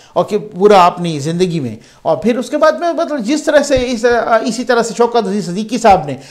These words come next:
तो फिर ये इनको भुगतना पड़ता है ना ऐसे बंदों को। खैर उन्होंने, मैंने उस वक़्त भी एक अदब से सवाल उठाया था, मैंने कहा सर आप ज़रा बाकी अपने लोगों से भी हाथ खड़े करवाएं, वकीलों से भी,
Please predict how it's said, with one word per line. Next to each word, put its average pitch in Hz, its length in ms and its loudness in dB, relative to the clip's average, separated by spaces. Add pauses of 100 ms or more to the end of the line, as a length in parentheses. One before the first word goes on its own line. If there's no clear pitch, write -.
(140)
तो 254 60 -6
फिर 330 160 2
ये 311 200 -2
इनको 311 240 -2
भुगतना 269 420 4
पड़ता 220 320 0
है 143 100 2
ना 247 100 0
ऐसे 170 260 0
बंदों 139 280 -4
को। 107 160 -8 (440)
खैर 294 220 6
उन्होंने, 302 560 0 (320)
मैंने 233 580 2
उस 254 220 2
वक़्त 277 200 6
भी 254 220 0
एक 233 80 -2
अदब 240 180 2
से 220 160 -2
सवाल 214 340 4
उठाया 160 360 4
था, 101 260 -8 (300)
मैंने 233 120 -2
कहा 269 140 0
सर 269 180 2
आप 262 240 4 (380)
ज़रा 170 480 2 (380)
बाकी 180 320 0
अपने 226 260 0
लोगों 285 300 0
से 285 140 -4
भी 262 220 -2
हाथ 175 220 2
खड़े 214 280 0
करवाएं, 202 360 0
वकीलों 214 440 0
से 220 180 2
भी, 185 480 -4